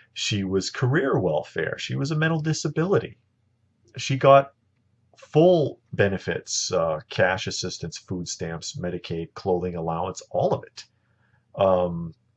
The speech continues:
on that mental disability, she had to see psychiatrists regularly. She was medicated. Everybody knew. Nobody gave a shit. <laughs> They just, they didn't care. They didn't care what she did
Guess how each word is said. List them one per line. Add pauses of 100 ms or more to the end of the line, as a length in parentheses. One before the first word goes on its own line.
(180)
on
that
mental
disability,
she
had
to
see
psychiatrists
regularly.
She
was
medicated. (640)
Everybody
knew.
Nobody
gave
a
shit. (220)
<laughs>
They
just, (280)
they
didn't
care.
They
didn't
care
what
she
did